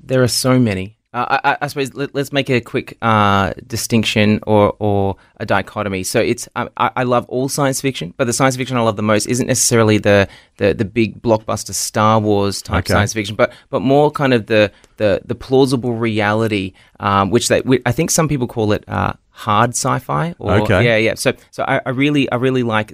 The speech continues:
Speaker 1: that kind of, that plausible reality of, okay, what, what, what, what is, what is ahead? Uh, and I, I think it just makes my, my mind kind of race and, and begin to, uh, yeah, think of all the possibilities.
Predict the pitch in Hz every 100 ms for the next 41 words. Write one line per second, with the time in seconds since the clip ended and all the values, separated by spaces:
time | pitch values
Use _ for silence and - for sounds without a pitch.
0 | 98 104 - - 110 104 98 104 - -
1 | 123 113 - 110 101 104 104 98 95 -
2 | _ _ - - 131 107 127 _ _ _
3 | - 117 - _ 113 123 - 127 127 101
4 | 90 - 120 117 107 98 95 - _ _
5 | _ - 107 107 - 104 107 104 104 -
6 | _ _ - - 107 120 107 101 113 101
7 | 107 98 95 - _ _ 98 98 104 101
8 | 98 - 101 90 98 101 98 - 98 98
9 | - 101 98 107 104 - 98 92 - _
10 | - 98 90 92 - _ _ _ _ -
11 | 113 127 120 120 113 120 - 107 101 -
12 | -